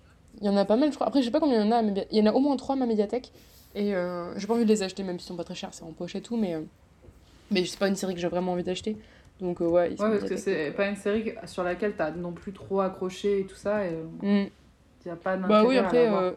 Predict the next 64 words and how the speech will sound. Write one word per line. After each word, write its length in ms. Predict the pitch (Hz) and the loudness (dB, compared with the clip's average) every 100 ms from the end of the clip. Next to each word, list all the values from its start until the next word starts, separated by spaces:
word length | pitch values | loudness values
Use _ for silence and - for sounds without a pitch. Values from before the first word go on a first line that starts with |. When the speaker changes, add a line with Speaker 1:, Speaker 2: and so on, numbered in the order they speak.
| - | -8
Speaker 1:
c'est, 440 | 202 208 196 196 | -2 0 2 0
c'est 180 | 185 208 | -2 -4
pas 140 | 214 | 0
mal, 240 | 226 262 208 | 2 2 0
mais 100 | 180 | -2
voilà, 160 | 175 175 | -4 -10
c'est 160 | - - | -14 -8
pas 140 | 175 | -6
non 100 | 170 | -6
plus, 240 | 160 190 185 | -10 -8 -4
euh, 160 | 165 - - 226 | -4 -6 -10 -12
Speaker 2:
<gasps> 220 | 254 240 | -10 -2
Speaker 1:
la 160 | 185 190 | 0 -2
série, 460 | - 180 190 190 | -4 -6 -4 0
euh, 140 | 170 165 196 _ _ _ - - | 0 -2 -8 _ _ _ -20 -20
fou-, 160 | _ 196 | _ -14
fou-, 160 | - | -14
fou-, 160 | - 196 202 | -14 -6 0
Speaker 2:
Alors, 100 | 190 | 0
je 60 | |
crois 120 | - 311 | 0 0
Speaker 1:
folle, 60 | |
quoi. 100 | 233 | 0
Speaker 2:
qu'il 40 | 185 | 0
y 60 | |
en 20 | 170 | 0
a 80 | 185 | 0
Speaker 1:
Mais 340 | 185 180 185 | -4 -6 -8
Speaker 2:
six 360 | - 294 311 - | -4 -2 0 6
minimum, 480 | 247 226 214 277 349 | 8 8 4 2 4
mais 140 | 220 | 2
par 320 | 175 - 208 - | 0 -2 -4 0
contre, 160 | 302 | 0
les 120 | 220 | 0
couvertures 680 | - - 247 254 247 - 294 | -4 -4 2 2 2 -2 -6
sont 140 | - 196 | -2 -2
magnifiques. 420 | 220 269 254 190 | 2 2 0 4
Speaker 1:
Mais 140 | 226 | 4
t'as 160 | 233 226 | 6 4
vu 80 | 220 | 4
ça ? 180 | 254 302 - - - | 0 0 -4 -20 -4
Alors, 200 | 202 214 | 2 2
c'est 160 | 214 214 | 2 2
Monsieur 200 | 214 254 | 4 6
Speaker 2:
Genre 140 | 262 | 8
Speaker 1:
Touche 120 | 254 | 8
Couverture, 360 | 233 302 - 285 - - | 8 6 4 -8 -10 -4
et, 240 | 196 196 - | 0 2 4
euh, 260 | 185 185 180 | 4 4 2
ils 80 | 196 | -2
sont 240 | - 226 202 | -6 -2 2
magiques. 400 | 214 226 247 - - | 2 2 -4 -6 -6
Euh, 120 | 190 | -6
c'est 160 | - 226 | 0 4
ceux 60 | 262 277 | 4 4
aussi 100 | 262 | 4
Speaker 2:
Incroyable. 220 | 247 220 196 | 6 6 6
Speaker 1:
que 240 | 180 180 180 - - _ _ | 2 0 -4 -20 -20 _ _
je 60 | - | 0
t'avais 180 | 220 226 | 4 6
montré, 300 | 247 247 302 | 4 2 0
ceux 160 | 285 | 0
de, 180 | 214 202 | -2 -2
hum, 760 | 196 202 196 196 196 190 190 | -2 -4 -4 -6 -6 -6 -6